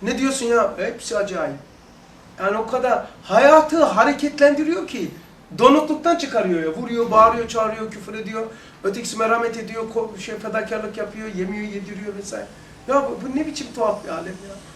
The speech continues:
O kadar harika ki istesen de böyle bir şey yapamazsın. Bana ço-, çoğu insan diyecek, "Şimdi manyağın birisi." dedim.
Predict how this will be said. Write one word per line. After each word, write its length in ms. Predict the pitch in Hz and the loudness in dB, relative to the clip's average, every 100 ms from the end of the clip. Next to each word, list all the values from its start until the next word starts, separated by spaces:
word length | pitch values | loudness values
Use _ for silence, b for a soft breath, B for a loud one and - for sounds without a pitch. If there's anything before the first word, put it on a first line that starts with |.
| - - | -18 -2
O 20 | |
kadar 240 | 269 277 | 2 4
harika 300 | 277 277 294 | 4 2 -2
ki 60 | - | -2
istesen 360 | - 233 254 | -10 -10 -10
de 100 | 247 | -10
böyle 160 | 233 226 | -10 -10
bir 60 | - | -10
şey 120 | 226 | -12
yapamazsın. 320 | 196 180 - - - - - - - - - - - - - - - - - - - - - - - 202 | -12 -16 -18 -20 -20 -20 -20 -20 -20 -20 -20 -20 -20 -20 -20 -20 -20 -20 -20 -20 -20 -20 -20 -20 -8 -2
Bana 140 | 208 | 0
ço-, 240 | 202 - - | 0 -6 -4
çoğu 180 | 202 | -2
insan 260 | 196 196 190 | 0 -4 -6
diyecek, 220 | 196 196 | -8 -10
"Şimdi 160 | - 180 | -8 -4
manyağın 420 | 190 156 180 220 | -4 -4 -6 -10
birisi." 240 | - - 185 | -12 -14 -14
dedim. 160 | 170 | -16